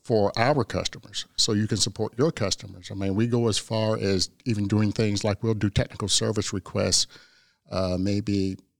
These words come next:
to help you out, where we may look, we may screen products in advance of, instead of sending you, you know, ten samples to, s-, to screen to maybe find the best additive.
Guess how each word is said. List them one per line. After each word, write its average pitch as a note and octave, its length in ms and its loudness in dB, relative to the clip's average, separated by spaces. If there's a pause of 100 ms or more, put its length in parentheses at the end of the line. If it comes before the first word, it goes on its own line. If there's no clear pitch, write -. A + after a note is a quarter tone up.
(220)
to G#2+ 120 2
help G#2 260 -4
you A2 240 2
out, F2 300 0
where G2 120 0
we G2+ 220 2
may G#2+ 180 2
look, G2+ 300 -2
we C3+ 120 2
may A#2+ 140 6
screen A#2 380 2
products G#2+ 640 2
in A2 80 2
advance G2+ 420 2
of, F#2+ 200 -2 (520)
instead A#2 260 0
of A2+ 120 2
sending G#2+ 340 2
you, G#2+ 380 0 (220)
you A#2+ 60 -12
know, F2 180 -8 (260)
ten A2 220 0
samples G#2 440 0
to, G2 100 -6
s-, - 140 0 (240)
to A2 60 -2
screen G#2 500 2
to G#2+ 160 -2
maybe G2+ 280 0
find G#2 280 -2
the F#2+ 40 0
best G2+ 360 0
additive. G#2+ 540 0